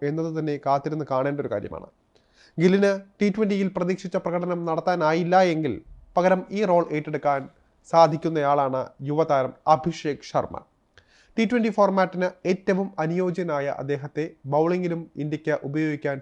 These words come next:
സാധിക്കുന്ന ഒരാളാണ്. മൂന്നാം നമ്പറിൽ വിരാട് കോഹ്ലിക്ക് മികച്ചൊരു പകരക്കാരനെ ഇന്ത്യക്ക്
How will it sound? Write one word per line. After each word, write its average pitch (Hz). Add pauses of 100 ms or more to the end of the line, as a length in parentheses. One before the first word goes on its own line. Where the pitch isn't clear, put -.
സാധിക്കുന്ന 139 (540)
ഒരാളാണ്. 117 (1000)
മൂന്നാം 214
നമ്പറിൽ 202
വിരാട് 185
കോഹ്ലിക്ക് 185
മികച്ചൊരു 170
പകരക്കാരനെ 170
ഇന്ത്യക്ക് 151